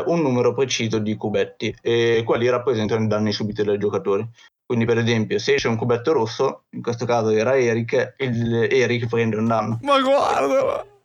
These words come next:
Speaker 2: in questo caso era
Speaker 1: <laughs>
Speaker 2: Eric,
Speaker 1: Una
Speaker 2: eh,
Speaker 1: casa, una
Speaker 2: vaffanculo.
Speaker 1: casa. E mentre se esce un cubetto nero, il drago manca il, l'obiettivo e quindi nessun giocatore subisce danni. Quindi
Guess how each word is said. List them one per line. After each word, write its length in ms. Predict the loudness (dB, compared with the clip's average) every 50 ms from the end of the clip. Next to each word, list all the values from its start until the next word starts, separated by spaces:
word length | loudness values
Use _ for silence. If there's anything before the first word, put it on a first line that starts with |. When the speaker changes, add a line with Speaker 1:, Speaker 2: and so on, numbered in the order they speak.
| _
Speaker 2:
in 180 | -2 0 0 2
questo 240 | 2 2 2 2 2
caso 280 | 2 2 2 2 4
era 280 | 2 4 4 4 4 4
Speaker 1:
<laughs> 40 | 2
Speaker 2:
Eric, 640 | 2 2 0 0 -2 -2 -4 -6 -8 -10 -6 -2 0
Speaker 1:
Una 200 | 2 2 2 2
Speaker 2:
eh, 40 |
Speaker 1:
casa, 180 | 2 2 2 2
una 140 | 2 2 2
Speaker 2:
vaffanculo. 300 | 2 2 2 2 2 2
Speaker 1:
casa. 180 | 2 0 -2 -6 -10 -18 -20 -20 _ _ _ _ _ _ 0
E 580 | 2 4 4 4 4 4 4 4 4 4 4 4
mentre 240 | 2 2 2 2 0
se 200 | 2 2 2 2
esce 160 | 2 2 0
un 80 | -2 -2
cubetto 360 | 0 0 0 2 2 2 2
nero, 640 | 2 2 2 2 4 4 4 4 2 2 0 -2 -4
il 120 | -2 -2
drago 400 | 0 2 2 2 2 2 2 2
manca 460 | 2 0 0 0 0 0 -2 0 0 0
il, 220 | 0 0 0 0
l'obiettivo 680 | 0 0 0 -2 -4 -4 -6 -4 -2 0 2 2 0
e 40 | 0
quindi 220 | 0 -2 -2 0
nessun 320 | 0 0 0 0 -2 -2 0
giocatore 400 | 0 0 0 0 0 0 0 0
subisce 380 | 0 -2 -2 -4 -2 -2 -4 -4
danni. 320 | -4 -4 -6 -4 -4 -4
Quindi 440 | -4 -2 -2 -2 -2 -2 -4 -6 -8